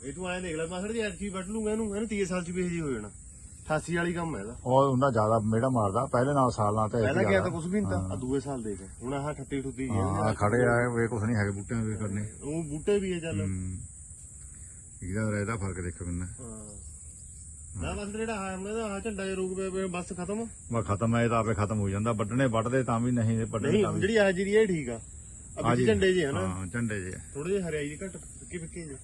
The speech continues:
Speaker 2: ਫਿੱਕੇ ਫਿੱਕੇ ਜਿਹੇ, ਇਹਨਾਂ ਨੂੰ ਕੁਛ ਨਹੀਂ ਹੋਣਾ ਗਾ।
Speaker 1: ਹਾਂ।
Speaker 2: ਇਹ ਖਤਮ, ਆਪੇ ਖਤਮ ਹੋਈ ਜਾਂਦੇ ਆ।
Speaker 1: ਅੱਛਾ।
Speaker 2: ਮੈਂ ਵੀ ਪਹਿਲਾਂ ਵੱਢਣ ਲੱਗਿਆ ਤਾਂ ਵਿੱਚ ਦੇਖੇ ਬੂਟੇ ਸੁੱਕਦੇ ਤੇ ਮੈਂ ਕਿਹਾ ਸੁੱਕੇ ਲਿਆ ਤੇ ਪਹਿਲਾਂ ਇਹਨਾਂ ਨੂੰ।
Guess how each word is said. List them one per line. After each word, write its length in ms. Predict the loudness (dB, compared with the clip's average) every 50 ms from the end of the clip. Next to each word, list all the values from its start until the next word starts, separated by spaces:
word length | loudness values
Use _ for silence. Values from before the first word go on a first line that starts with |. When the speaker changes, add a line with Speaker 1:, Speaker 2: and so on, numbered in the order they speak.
| -16 -12 -12
Speaker 2:
ਫਿੱਕੇ 240 | -12 -6 -6 -6
ਫਿੱਕੇ 240 | -6 -6 -6 -6 -4
ਜਿਹੇ, 120 | -4 -2 0
ਇਹਨਾਂ 120 | 0 0
ਨੂੰ 80 | 0 0
ਕੁਛ 140 | -2 -2
ਨਹੀਂ 120 | 0 2 2
ਹੋਣਾ 180 | 2 2 0
ਗਾ। 100 | -2 -4
Speaker 1:
ਹਾਂ। 500 | -6 -8 -10 -12 -12 -10 -12 -10 -4 -2
Speaker 2:
ਇਹ 60 | -2 0
ਖਤਮ, 340 | 2 0 0 2 0 2
ਆਪੇ 200 | 2 2 2 2
ਖਤਮ 260 | 0 0 0 0 0 0
ਹੋਈ 120 | 0 0
ਜਾਂਦੇ 220 | 0 -2 -2 -2
ਆ। 60 | -4 -4 -6 -8 -10 -10
Speaker 1:
ਅੱਛਾ। 280 | -12 -10 -8 -10 -10 -10 -12 -16 -8 0
Speaker 2:
ਮੈਂ 120 | 2 4 4
ਵੀ 60 | 6
ਪਹਿਲਾਂ 200 | 8 8 8 8
ਵੱਢਣ 280 | 8 8 8 8 8 8
ਲੱਗਿਆ 200 | 8 10 10 10
ਤਾਂ 100 | 10 10
ਵਿੱਚ 140 | 8 4
ਦੇਖੇ 320 | 4 2 2 4 4 4 4
ਬੂਟੇ 320 | 6 4 2 4 4 4
ਸੁੱਕਦੇ 320 | 4 4 4 4 4 4 6
ਤੇ 80 | 6
ਮੈਂ 140 | 6 6 4
ਕਿਹਾ 120 | 4 2
ਸੁੱਕੇ 300 | 2 0 -2 0 0 0
ਲਿਆ 200 | 2 2 2 0
ਤੇ 60 | 0 0
ਪਹਿਲਾਂ 220 | 0 0 0 0
ਇਹਨਾਂ 120 | -2 -2
ਨੂੰ। 80 | -4 -6